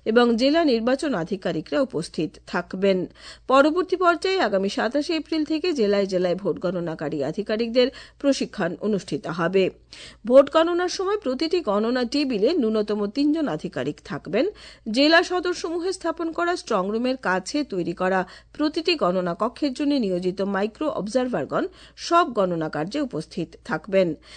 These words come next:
এছাড়া ডাক ব্যালট গণনার জন্য পৃথক কক্ষ থাকবে। প্রতিটি বিধানসভা কেন্দ্রে ডাক ব্যালট গণনার জন্য গণনা কক্ষগুলিতে পৃথক ছটি পর্যন্ত টেবিল রাখার ব্যবস্থা করা হয়েছে। এর জন্য সংশ্লিষ্ট আধিকারিকদের জেলা পর্যায়ে প্রশিক্ষণ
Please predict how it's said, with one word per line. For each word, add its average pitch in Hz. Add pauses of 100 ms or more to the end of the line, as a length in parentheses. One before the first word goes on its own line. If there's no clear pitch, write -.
(180)
এছাড়া 302
ডাক 330
ব্যালট 320
গণনার 320
জন্য 311
পৃথক 226
কক্ষ -
থাকবে। 185 (420)
প্রতিটি 339
বিধানসভা 269
কেন্দ্রে 294
ডাক 180
ব্যালট 180
গণনার 175
জন্য 165 (100)
গণনা 190
কক্ষগুলিতে 262 (380)
পৃথক 339
ছটি 254
পর্যন্ত 302
টেবিল 208
রাখার 143
ব্যবস্থা 165
করা 139
হয়েছে। 160 (460)
এর 262
জন্য 320
সংশ্লিষ্ট 269
আধিকারিকদের 180
জেলা 240
পর্যায়ে 196 (320)
প্রশিক্ষণ 247